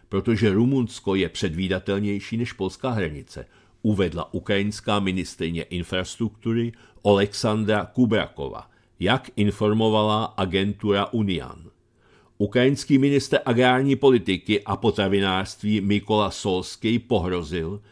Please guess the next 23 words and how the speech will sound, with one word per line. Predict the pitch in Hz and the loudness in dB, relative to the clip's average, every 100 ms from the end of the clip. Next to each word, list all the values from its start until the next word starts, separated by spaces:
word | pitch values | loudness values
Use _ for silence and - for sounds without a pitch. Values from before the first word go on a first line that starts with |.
| _ - - | _ -20 -14
že | 98 120 104 | 0 4 4
reakcí | 113 139 - - 135 | 4 2 -2 -2 -2
Kyjeva | 120 156 151 110 | 2 4 4 4
na | 101 101 | 0 0
zablokování | 107 101 117 123 120 117 117 | 0 2 0 2 2 2 0
hranic | 98 98 95 110 104 | 0 0 0 -2 -2
bude | 95 117 120 - - | 0 2 2 -2 0
uvalení | 117 123 123 127 135 | 4 4 4 2 0
úplného | 143 156 147 156 160 170 147 113 | 2 0 2 2 2 4 4 4
embarga | 113 107 107 107 113 | 2 2 2 0 -2
na | 123 117 | -2 0
potravinářské | 107 101 110 110 113 123 - 135 107 | -2 0 0 0 -2 -4 -2 0 0
výrobky | 101 101 98 - 113 | 2 0 0 -2 0
vyvážené | 107 107 107 107 131 | 2 2 2 0 0
Polskem, | 123 113 98 - 101 95 110 - _ - - | 0 2 2 0 -2 -2 -4 -10 _ -20 -20
což | - 135 135 | 2 4 6
by | 117 151 | 4 0
způsobilo | - 127 117 117 104 104 | 0 -2 0 0 4 4
značné | 87 110 107 - 85 | 4 0 -2 -4 -4
škody | - - 104 117 | -2 0 0 0
ekonomice | 98 - 98 95 98 95 101 | -4 -4 -2 0 -2 -2 -6
této | 92 87 85 90 | -4 -4 -4 -6
země. | 85 90 87 | -4 -6 -8